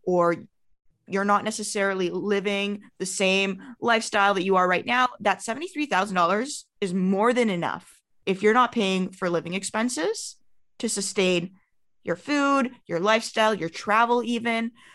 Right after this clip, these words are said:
Like, you're literally making money when you sleep. And that's something that Warren Buffett loved to s-, to say when he was younger. If you don't find a way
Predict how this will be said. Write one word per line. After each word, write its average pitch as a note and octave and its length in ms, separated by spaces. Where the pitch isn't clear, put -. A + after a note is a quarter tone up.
Like, G3 140
you're B3 320
literally A3+ 480
making G3+ 360
money F3+ 240
when E3 220
you D#3 100
sleep. - 580
And F3+ 340
that's G3+ 180
something G#3+ 280
that - 300
Warren F3+ 240
Buffett F#3+ 440
loved F3+ 320
to G3 60
s-, - 220
to G3 100
say F#3 200
when G3+ 160
he F3 80
was F3 160
younger. F3 320
If G3+ 180
you G3+ 80
don't G#3+ 220
find G#3+ 200
a F#3 60
way E3+ 320